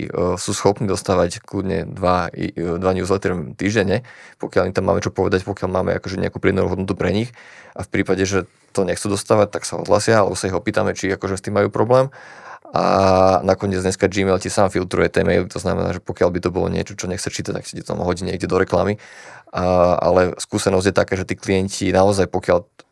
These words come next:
ten napríklad newsletter je obsažný, tak oni, oni sú s tým úplne OK a radi si to čítajú, radi to otvárajú. A pokiaľ máš naozaj že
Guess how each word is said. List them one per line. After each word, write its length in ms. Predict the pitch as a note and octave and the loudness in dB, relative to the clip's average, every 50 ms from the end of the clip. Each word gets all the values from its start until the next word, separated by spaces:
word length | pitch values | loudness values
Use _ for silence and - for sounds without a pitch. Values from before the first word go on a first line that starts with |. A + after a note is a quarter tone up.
| _ - | _ 0
ten 320 | F2+ F2+ F2+ F2+ F2+ G2 | 0 0 0 -4 -8 -6
napríklad 400 | E2 E2+ E2+ F2+ F#2 - F#2+ F2 | -8 -6 -6 -6 -2 -2 0 0
newsletter 400 | F2 F#2 F#2+ G2+ F#2 - F#2+ F2+ | 2 4 4 2 4 4 2 2
je 80 | F2 E2+ | 4 2
obsažný, 480 | F2+ - - A#2 G2+ F2+ F2+ F#2 G2 | 0 2 2 2 2 2 0 -2 -4
tak 320 | G#2 - F2 F2 - - F2 | -2 -2 -4 -4 -4 -4 -4
oni, 400 | F2 F2+ F2+ F2 F2+ F2 F2+ - - | -2 -2 -4 -4 -6 -6 -10 -8 -8
oni 320 | - F2+ F2+ F#2 F2 E2 - | -6 -6 -6 -6 -8 -10 -10
sú 320 | - - - - - E2+ | -12 -14 -14 -10 -10 -10
s 80 | E2+ - | -6 -2
tým 160 | - G2 G2 | -2 -2 0
úplne 240 | G2 G#2+ G#2+ G#2 G#2+ | 0 2 2 2 2
OK 400 | G#2 - A#2 A2+ A2+ A#2 - - | 2 2 2 2 2 0 -4 -6
a 140 | - G2 F#2+ F#2+ F#2+ F#2 F#2 F#2+ - F#2 - | -4 -2 0 0 0 -2 -2 -2 -4 -6 -6
radi 320 | - - E2 F2 F2+ F#2 | -4 0 0 0 0 -2
si 160 | G2 - - | -4 -8 -10
to 80 | - - | -8 -6
čítajú, 400 | B2+ B2 A#2+ - B2+ C3+ C#3 B2+ | -6 -4 2 2 2 2 2 0
radi 240 | A2 G2+ G2 G2 F#2+ | 0 0 0 0 0
to 80 | F#2 | -2
otvárajú. 480 | F#2 F#2 - G#2+ A2 A2+ A#2 B2 B2 - - _ _ _ _ _ _ _ _ _ _ _ _ - _ - _ _ - | -4 2 2 4 4 6 4 4 2 -2 -6 _ _ _ _ _ _ _ _ _ _ _ _ -20 _ -20 _ _ -14
A 20 | - - | -2 -2
pokiaľ 480 | G2 - - G2 F2+ F#2 F#2+ F#2+ F2+ | -2 2 4 4 6 6 4 4 2
máš 560 | F2+ F2 F2+ F2 - - - - - - - - | 0 -2 -2 0 -2 -4 -4 -6 -6 -10 -10 0
naozaj 300 | - F#2 F#2 F#2+ F#2+ F2+ | 2 2 4 4 2 0
že 80 | F#2 | 0